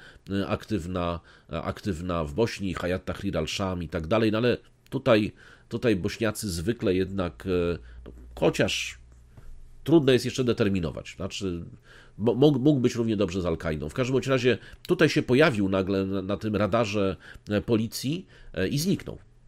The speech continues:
E, znaczy podejrzewano, że jest zradykalizowany,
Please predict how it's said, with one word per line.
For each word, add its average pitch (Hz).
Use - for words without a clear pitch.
E, 101
znaczy 113
podejrzewano, 139
że 110
jest 110
zradykalizowany, 110